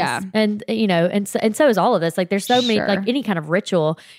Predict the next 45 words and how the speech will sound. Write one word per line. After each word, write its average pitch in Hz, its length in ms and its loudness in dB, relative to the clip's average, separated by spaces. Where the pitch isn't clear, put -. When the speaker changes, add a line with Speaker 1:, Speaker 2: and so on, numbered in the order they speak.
Speaker 2:
is 190 200 0
really 226 240 4
just 180 240 -4
something 180 340 -4
to, 160 580 -2
like, 165 280 -6
ground 175 440 0
and 156 100 -8
connect 175 400 -4
you 170 140 2
so 175 160 -2
that 156 120 -4
you 170 80 -4
can 180 380 -2
tap - 380 -6
in 175 400 -2
Speaker 1:
Yeah. 214 180 -2
Speaker 2:
to 170 520 2
something 180 720 -4
else. 180 320 0
So 226 160 2
I 226 100 2
sort 285 280 -2
of 269 100 -2
think, 190 360 -2
like, 165 280 -2
Speaker 1:
Well, 226 80 2
what 247 80 0
does 277 120 0
your 247 120 0
inner 214 160 -2
voice 180 240 -2
sound 160 260 -6
like? 139 280 -6
Speaker 2:
My 254 240 0
inner 311 220 2
voice, 208 640 2
when 311 360 2
I'm, 240 240 0
like, 208 180 0
listening 202 280 0
to - 20 0
my 262 120 0
inner 262 140 0
voice, 175 560 0